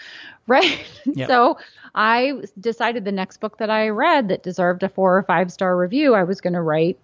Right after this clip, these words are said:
Speaker 1: a review for that book. And, you know, the other part of it is if you don't have something nice to say, then just be quiet.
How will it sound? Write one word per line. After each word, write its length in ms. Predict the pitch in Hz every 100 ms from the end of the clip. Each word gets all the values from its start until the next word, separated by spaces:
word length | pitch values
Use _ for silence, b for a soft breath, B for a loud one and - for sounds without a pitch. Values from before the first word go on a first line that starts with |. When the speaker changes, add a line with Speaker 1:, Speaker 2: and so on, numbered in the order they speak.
| _ -
Speaker 1:
a 60 |
review 400 | 185 180 202 294
for 160 | 262 190
that 240 | 175 165
book. 300 | 302 349 - B B B
And, 300 | 220 214 208
you 80 | -
know, 120 | 226 202
the 180 | 226
other 140 | 226 226
part 220 | 226 202
of 80 | 185
it 80 | 175
is 160 | 165
if 100 | 175
you 80 | 196
don't 140 | 196
have 100 | 185
something 300 | - 180 170
nice 200 | 170 175 -
to 100 | -
say, 160 | 170
then 160 | 165 165
just 180 | 160 -
be 100 | 160
quiet. 520 | 180 156 151 156